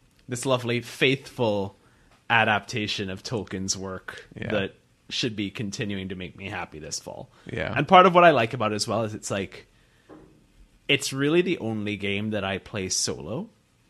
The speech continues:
Speaker 2: Hmm.
Speaker 1: I'm not really much of a solo player, but it is pretty chill when you play solo, 'cause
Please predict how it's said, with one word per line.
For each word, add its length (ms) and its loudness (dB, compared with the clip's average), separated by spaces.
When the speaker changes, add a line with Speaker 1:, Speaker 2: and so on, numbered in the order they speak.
Speaker 2:
Hmm. 260 4
Speaker 1:
I'm 180 -4
not 200 -4
really 240 -6
much 220 -6
of 100 -6
a 60 -4
solo 360 -2
player, 300 -2
but 160 0
it 140 -2
is 180 0
pretty 300 -4
chill 500 0
when 140 -4
you 80 -6
play 240 -4
solo, 520 -2
'cause 60 -12